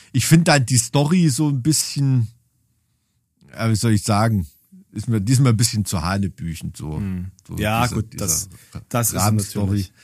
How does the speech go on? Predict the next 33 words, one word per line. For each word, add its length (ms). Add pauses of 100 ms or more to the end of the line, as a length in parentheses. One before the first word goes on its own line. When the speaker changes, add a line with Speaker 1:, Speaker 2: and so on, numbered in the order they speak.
Speaker 2:
Das 160
ist 100
es 60
Speaker 1:
Aber 240
Speaker 2:
natürlich. 260
Speaker 1:
a-, 60
ansonsten 520
ist 320
schon 200
unterhaltsam, 920
auf 180
jeden 220
Fall. 220
Also 240
es 120
gibt 200
auf 100
jeden 180
Fall 240
viel, 220
viel, 340 (340)
viel, 160
viel 160
Schlechteres. 680
Aber 300 (720)
diese 180
Berichterstattung 800
da 100
über 240
Wacken, 300
es 160
ist 140
halt 340